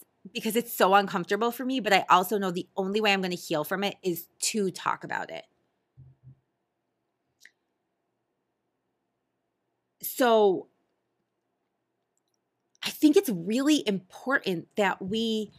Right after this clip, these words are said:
we navigate and open these doors with our young girls, especially those of us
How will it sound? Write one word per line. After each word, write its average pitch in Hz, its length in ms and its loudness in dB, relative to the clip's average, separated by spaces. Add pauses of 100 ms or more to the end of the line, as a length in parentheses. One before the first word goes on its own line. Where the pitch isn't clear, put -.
(1600)
we 240 220 2
navigate 220 640 2
and 208 140 0
open 196 260 0
these 180 200 -2
doors 170 500 -2
with 170 400 -2
our 170 160 2
young 156 320 -4
girls, 160 720 -6 (2750)
especially 294 1700 -2 (840)
those 202 420 2
of 196 140 -2
us 190 280 -2